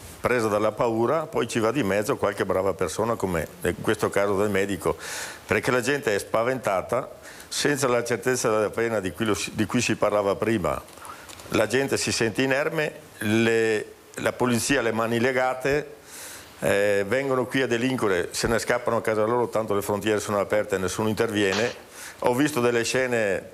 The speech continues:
di tutt'altro genere in Spagna dove in mezzo a una lite sono arrivati i carabinieri con i manganelli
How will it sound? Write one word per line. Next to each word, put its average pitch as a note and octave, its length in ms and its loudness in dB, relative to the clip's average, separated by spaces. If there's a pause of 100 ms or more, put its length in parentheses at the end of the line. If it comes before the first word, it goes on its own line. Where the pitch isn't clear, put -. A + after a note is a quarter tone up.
(160)
di G#2 100 0
tutt'altro A2+ 500 0
genere G#2+ 340 2
in B2 80 0
Spagna G2 420 0
dove G2+ 540 2
in G#2+ 160 0
mezzo A#2 260 2
a G#2+ 40 4
una A#2 140 2
lite A#2 320 0
sono G2+ 140 0
arrivati G#2+ 340 2
i F#2 40 -2
carabinieri G#2 640 0
con G#2+ 120 0
i G#2 60 0
manganelli G2+ 680 0